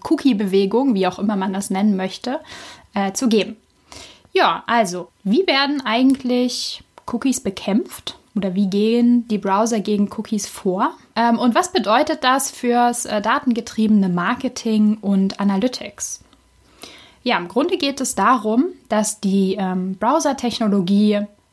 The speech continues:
geändert wird und wurde. Und, ähm, genau, also die Browser-Hersteller oder Browser-Programmierer haben, ähm, auf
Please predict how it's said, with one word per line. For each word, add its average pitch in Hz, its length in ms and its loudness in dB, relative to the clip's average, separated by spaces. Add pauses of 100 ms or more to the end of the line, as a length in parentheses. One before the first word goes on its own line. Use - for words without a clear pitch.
(200)
geändert 214 920 0
wird 262 500 -2 (360)
und 185 220 -4
wurde. 220 400 0 (760)
Und, 226 640 2
ähm, 202 340 2
genau, 220 220 0
also 185 220 -2
die - 100 -2
Browser-Hersteller 247 1600 0
oder 190 140 -2
Browser-Programmierer 202 1400 0
haben, 220 500 2
ähm, 202 380 0
auf - 460 -6